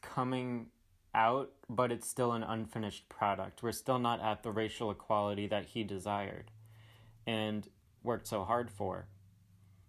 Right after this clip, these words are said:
But after reading this article, I thought maybe it might be better to have something more like the Korean War Memorial.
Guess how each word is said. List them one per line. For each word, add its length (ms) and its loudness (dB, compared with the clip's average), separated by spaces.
But 100 6
after 280 4
reading 240 4
this 160 0
article, 440 4
I 140 4
thought 320 6
maybe 540 0
it 80 4
might 220 4
be 100 4
better 300 4
to 100 -2
have 280 2
something 340 0
more 160 4
like 220 2
the 100 -4
Korean 540 -2
War 320 2
Memorial. 720 -4